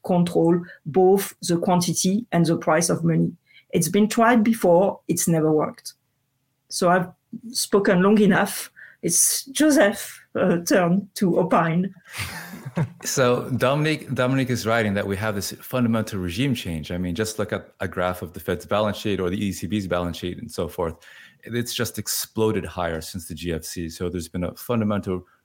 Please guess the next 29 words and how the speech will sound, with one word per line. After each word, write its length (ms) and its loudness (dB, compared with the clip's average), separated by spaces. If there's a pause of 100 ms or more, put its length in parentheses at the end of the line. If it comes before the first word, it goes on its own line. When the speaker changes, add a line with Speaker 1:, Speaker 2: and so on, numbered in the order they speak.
Speaker 2:
regime 320 -2
shift 380 -8
in 80 -4
how 420 -6
monetary 420 -4
policy 400 -8
is 220 -10
implemented. 640 -6 (680)
Um, 260 -2 (720)
I 140 -2
think 180 -2
it's 160 -2
really 140 0
hard 300 -2
to 60 -6
go 180 0
back 380 -2
since 380 -6
it's 160 -8
kind 260 -2
of 160 -4 (460)
written 440 -2
in 120 0
the 80 -2
regulations 640 -2
in 100 -4
a 60 -6
sense, 380 -8
because 540 -6